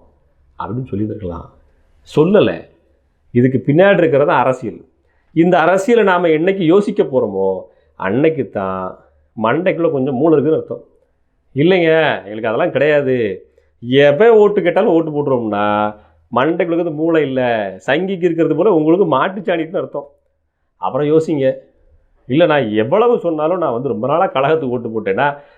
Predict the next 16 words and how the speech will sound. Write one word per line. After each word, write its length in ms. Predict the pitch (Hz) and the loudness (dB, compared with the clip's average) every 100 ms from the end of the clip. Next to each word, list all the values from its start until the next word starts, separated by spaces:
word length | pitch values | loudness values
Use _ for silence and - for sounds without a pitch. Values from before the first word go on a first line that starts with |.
| _ | _
ரொம்ப 280 | 123 - 160 | -2 0 2
நாளா 340 | 160 170 180 233 | 2 2 0 0
கழகத்துல 480 | - 226 180 175 165 | 0 0 0 -2 -2
நீங்க 140 | 160 160 | -4 -4
புடுங்குன 420 | 160 220 233 180 | -4 -4 0 0
ஆணி 220 | 160 208 | 0 -4
தேவையில்லாத 580 | - 156 175 175 165 160 | -2 2 4 4 4 2
ஆணின்னு 260 | 151 185 151 | 2 0 -2
சொல்றேன். 260 | 120 92 - _ _ _ _ _ _ _ _ _ _ _ | -2 -4 -8 _ _ _ _ _ _ _ _ _ _ _
அஇஅதிமுகவில் 960 | 101 123 170 196 190 196 185 180 175 170 | -2 0 2 2 0 -2 -2 0 0 0
நீங்க 140 | 156 | -4
புடுங்குன 340 | 135 180 185 160 | -2 2 4 4
ஆணி 140 | 151 | 2
தேவையில்லாத 420 | 139 160 170 160 143 | 0 0 0 -2 -4
ஆணி 140 | 135 | -8
தான். 200 | 147 143 | -12 -14